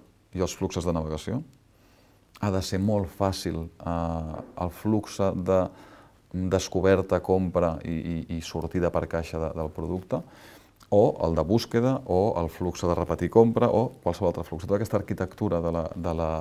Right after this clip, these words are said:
de la informació és molt crítica i molt rellevant. El disseny que li posem a sobre, que és el que fa que sigui atractiu i que sigui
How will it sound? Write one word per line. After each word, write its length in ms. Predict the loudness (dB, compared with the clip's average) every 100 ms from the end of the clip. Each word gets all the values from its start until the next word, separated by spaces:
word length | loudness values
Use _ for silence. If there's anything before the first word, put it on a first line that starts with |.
| -4
de 100 | -2
la 60 | -4
informació 500 | -4 -4 -4 -4 -4
és 180 | -6 -10 -8
molt 400 | -2 0 0 -2
crítica 280 | -4 -4 -4
i 20 |
molt 140 | -4
rellevant. 340 | -4 -2 -2 -6 -12 -8 0
El 120 | 2
disseny 240 | 4 4 4
que 60 |
li 80 | 4
posem 220 | 2 0
a 40 | 0
sobre, 240 | 0 -2
que 80 | -2
és 60 | -2
el 80 | -2
que 80 |
fa 140 | -4 -6
que 100 | -6
sigui 220 | -6 -4
atractiu 500 | -4 -6 -4 -2 -2
i 80 | -4
que 120 | -8
sigui 400 | -6 -4 -2 -4